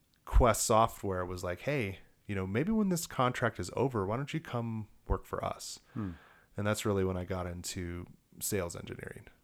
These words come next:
Speaker 2: Interesting. So that was your, that was your move from practitioner to the dark side. Eh, wh-, wh-,
Speaker 1: Absolutely.
Speaker 2: about what year is this?
Speaker 1: This was two thousand eleven.
Speaker 2: When did Dell buy Quest Software?
Speaker 1: Twenty fifteen-ish,
Speaker 2: Oh, okay.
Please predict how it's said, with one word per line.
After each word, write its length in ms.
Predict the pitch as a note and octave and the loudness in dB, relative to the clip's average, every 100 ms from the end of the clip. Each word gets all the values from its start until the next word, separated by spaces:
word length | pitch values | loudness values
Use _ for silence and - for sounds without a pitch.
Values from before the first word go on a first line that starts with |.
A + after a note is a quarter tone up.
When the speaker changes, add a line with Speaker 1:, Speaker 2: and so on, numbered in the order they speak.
| _ _ | _ _
Speaker 2:
Interesting. 360 | D3+ D3+ - F2+ | -4 -4 -2 -2
So 160 | - A2 | 6 6
that 120 | A2 | 8
was 140 | G#2+ | 6
your, 180 | G#2+ G#2 | 4 6
that 100 | A#2+ | 6
was 100 | B2+ | 6
your 80 | A#2+ | 6
move 260 | A#2 C3 C3 | 8 6 6
from 140 | B2 | 4
practitioner 640 | C3+ A#2+ C#3 - B2+ A#2+ | 4 6 2 4 6 6
to 360 | B2+ A#2+ A2+ G#2+ - - | 6 6 6 4 -6 -6
the 120 | G#2 | 2
dark 240 | G#2+ G#2+ | 4 4
side. 380 | - G2+ G2 C3 - - A#2 - - - - | 2 0 0 -4 -12 -20 -18 -18 -18 -12 -6
Eh, 80 | |
wh-, 40 | G2 - - - | -6 -6 -20 -2
wh-, 40 | |
Speaker 1:
Absolutely. 460 | F#2 F2+ C3 D3 D3+ | 0 4 6 6 6
Speaker 2:
about 220 | D3 D3+ | 12 12
what 120 | C#3+ C3+ | 12 10
year 200 | C3+ B2 | 10 8
is 80 | |
this? 280 | G#2 A2+ - - - _ | 8 6 4 -8 -20 _
Speaker 1:
This 200 | A2 - | -4 -2
was 380 | D#3 D3+ C3+ A#2 | 0 2 2 -2
two 140 | - A#2 | -2 2
thousand 360 | A2+ A2 G2+ | 4 4 2
eleven. 420 | F2 F2+ F#2 - - - - - - | -4 -4 -6 -10 -16 -20 -20 -10 0
Speaker 2:
When 60 | F#3 | 2
did 200 | D#4 C3+ | 2 6
Dell 220 | G#2 A#2 | 8 8
buy 320 | A2 F2+ F#2 - - - - - - - - - | 6 4 2 -2 -16 -20 -20 -20 -20 -20 -18 -6
Quest 220 | G2+ F2+ | -4 -2
Software? 360 | F#2 - F#2 - _ _ _ _ _ _ _ - | -4 -2 -8 -8 _ _ _ _ _ _ _ -10
Speaker 1:
Twenty 720 | - A#2 A#2+ C#3 C#3 C3+ C#3 C#3 | -4 0 2 0 0 -2 -4 -6
fifteen-ish, 840 | - - - C3 - - C3 C#3 | -12 -14 -12 -12 -14 -10 -6 2
Speaker 2:
Oh, 40 | G2+ | 4
okay. 200 | F#2 | 4